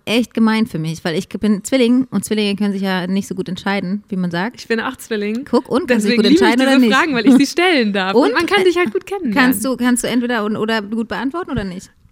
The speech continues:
Speaker 2: Ähm, ich war neulich in einem anderen Podcast, äh, Alles gesagt von Zeit Online, wo auch Entweder-oder-Fragen gestellt werden und ich bin da so durchgerauscht. Weil man muss dann irgendwann Scheuklappen und dann einfach loslegen.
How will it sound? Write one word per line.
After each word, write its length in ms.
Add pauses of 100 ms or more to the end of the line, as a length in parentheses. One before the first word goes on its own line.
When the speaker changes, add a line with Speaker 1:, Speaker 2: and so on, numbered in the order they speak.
(140)
Speaker 2:
Ähm, 580
ich 180
war 120
neulich 320
in 80
einem 120
anderen 220
Podcast, 480
äh, 180
Alles 280
gesagt 300
von 120
Zeit 180
Online, 280
wo 60
auch 220
Entweder-oder-Fragen 680
gestellt 260
werden 140
und 40
ich 120
bin 100
da 100
so 80
durchgerauscht. 960 (360)
Weil 200
man 140
muss 160
dann 120
irgendwann 460
Scheuklappen 720
und 160
dann 80
einfach 340
loslegen. 480